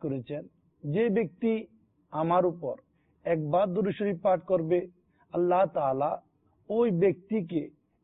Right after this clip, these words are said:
এক কেরাত নেকি দান করবেন।" এক কেরাত নেকি উহুদ পাহাড় সমপরিমাণ।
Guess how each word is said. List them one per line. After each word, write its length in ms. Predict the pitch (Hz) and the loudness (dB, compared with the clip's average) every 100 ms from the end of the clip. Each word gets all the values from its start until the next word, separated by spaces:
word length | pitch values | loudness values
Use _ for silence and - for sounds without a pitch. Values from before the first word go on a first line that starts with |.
| _ | _
এক 400 | 196 226 233 - | 0 2 2 -2
কেরাত 500 | 185 180 185 208 220 - _ _ - | -2 0 2 2 2 -4 _ _ -8
নেকি 380 | 185 262 180 220 | 2 2 4 2
দান 260 | 165 143 | 0 0
করবেন।" 460 | 135 127 120 127 127 _ _ _ _ _ _ _ _ - | -6 -8 -6 -8 -8 _ _ _ _ _ _ _ _ 0
এক 280 | 147 185 - - | 2 2 0 -6
কেরাত 360 | 170 165 180 180 | -2 -2 -2 -6
নেকি 680 | 139 160 165 170 214 233 - _ _ _ - | -4 -4 -4 -2 -2 -4 -8 _ _ _ 0
উহুদ 380 | 180 170 226 170 - _ | 2 4 2 -2 -6 _
পাহাড় 480 | 180 160 156 196 220 | 0 2 4 4 4
সমপরিমাণ। 720 | - 202 170 143 139 123 113 | 2 0 0 -4 -6 -6 -10